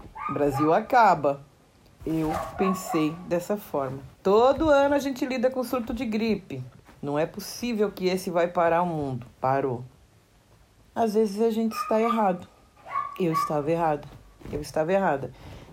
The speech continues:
E foi preciso que eu visse esse cerco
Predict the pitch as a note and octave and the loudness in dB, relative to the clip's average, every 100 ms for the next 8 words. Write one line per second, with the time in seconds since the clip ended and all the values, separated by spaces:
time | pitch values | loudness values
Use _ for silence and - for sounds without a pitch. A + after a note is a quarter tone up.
0 | - E3+ F3 E3+ E3+ E3+ E3 D#3+ D#3+ - | -8 -4 -4 -2 -2 0 0 -2 -4 -10
1 | _ _ _ - - G3+ F#3+ G3+ G3+ G#3+ | _ _ _ -18 -6 -2 -2 -2 -4 -4
2 | G#3+ A3 G3+ F#3 G#3+ A3 G#3+ G#3 - A3+ | -2 0 0 0 -2 -2 -4 -8 -2 4
3 | A3+ A3+ A3+ - D#3+ | 4 4 0 -6 -8